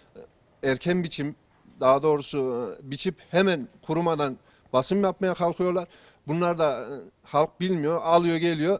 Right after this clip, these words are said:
Daha sonra bir bakıyor, yonca yanmış. Yani halk arasındaki tabiriyle yanmış. Aflatoksin üremiş. Bunu atacak mı? Atmıyor. Yediriyor hayvanı. Bunlara çok iyi dikkat etmeleri gerekiyor. Kesinlikle kuru madde oranına dikkat edip yeterli stok yapıp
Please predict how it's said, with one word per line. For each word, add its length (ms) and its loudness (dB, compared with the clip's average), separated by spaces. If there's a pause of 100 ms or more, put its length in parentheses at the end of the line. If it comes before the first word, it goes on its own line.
(280)
Daha 220 4
sonra 340 0
bir 100 2
bakıyor, 420 4 (180)
yonca 320 4
yanmış. 480 2
Yani 240 0
halk 220 0
arasındaki 480 -2
tabiriyle 380 2
yanmış. 340 0
Aflatoksin 480 -4
üremiş. 420 -4 (680)
Bunu 260 8 (200)
atacak 420 4
mı? 120 0
Atmıyor. 360 4
Yediriyor 420 6
hayvanı. 380 0 (580)
Bunlara 380 2
çok 200 2
iyi 140 2
dikkat 240 -2
etmeleri 380 -2
gerekiyor. 260 0
Kesinlikle 640 -2
kuru 260 -6
madde 280 -4
oranına 400 -2
dikkat 280 0
edip 200 0 (520)
yeterli 440 -2
stok 380 -2
yapıp 320 0